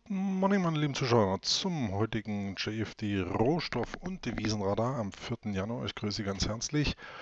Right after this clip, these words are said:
Und ja, aus gegebenem Anlass werden wir direkt heute nochmal Öl unter die Lupe nehmen, das W-T-I-Öl an dieser Stelle, wobei Brent natürlich hier fast schon spiegelgleich zu sehen ist.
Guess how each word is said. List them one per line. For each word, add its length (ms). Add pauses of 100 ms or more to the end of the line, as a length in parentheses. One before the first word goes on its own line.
(160)
Und 520
ja, 140
aus 300
gegebenem 400
Anlass 340
werden 200
wir 80
direkt 400
heute 180
nochmal 480 (380)
Öl 280
unter 340
die 240
Lupe 460
nehmen, 260
das 220
W-T-I-Öl 880
an 180
dieser 320
Stelle, 340
wobei 280
Brent 400
natürlich 360
hier 360
fast 320
schon 200
spiegelgleich 880
zu 140
sehen 300
ist. 280